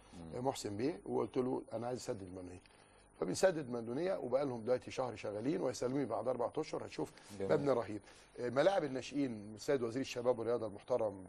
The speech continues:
Speaker 2: آه، ساعدنا. هتشوف ملاعب لا موجوده في اسبانيا ولا في ايطاليا ولا في البرازيل، ست ملاعب على اعلى مستوى.
Speaker 1: مم.
Speaker 2: آه، ت-، وانا هنا برضو خلي بالك بكمل كمال درويش،
Speaker 1: مم.
Speaker 2: الجزء اللي بكمله ومجلسه.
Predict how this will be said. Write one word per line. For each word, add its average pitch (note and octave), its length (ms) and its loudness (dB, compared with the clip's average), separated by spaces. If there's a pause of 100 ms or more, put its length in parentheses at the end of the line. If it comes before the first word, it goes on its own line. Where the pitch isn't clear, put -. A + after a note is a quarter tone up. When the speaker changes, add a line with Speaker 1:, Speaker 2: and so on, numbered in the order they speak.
(120)
Speaker 2:
آه، G2+ 100 -8
ساعدنا. A#2 420 -2 (340)
هتشوف - 360 0
ملاعب C#3+ 320 4
لا A#2+ 60 2
موجوده A#2 320 0
في - 140 -8
اسبانيا A#2 340 0
ولا A#2 180 2
في A#2 100 -6
ايطاليا B2 300 0
ولا A#2+ 160 6
في G#2 60 -10
البرازيل، G2 440 -6
ست - 260 -4
ملاعب B2 300 2
على G#2+ 160 0
اعلى B2 240 2
مستوى. F#2+ 400 -4
Speaker 1:
مم. F#2+ 140 -8 (400)
Speaker 2:
آه، A#2 480 4
ت-، - 240 -4
وانا A#2+ 360 2
هنا C3+ 100 4
برضو B2+ 220 4
خلي A#2 180 -6
بالك C3+ 180 4
بكمل C#3+ 420 0
كمال B2 240 0
درويش، A2 420 -2 (200)
Speaker 1:
مم. B2 200 -2
Speaker 2:
الجزء G#2+ 220 -4
اللي G2+ 120 -4
بكمله A2+ 440 -2 (460)
ومجلسه. A2+ 460 2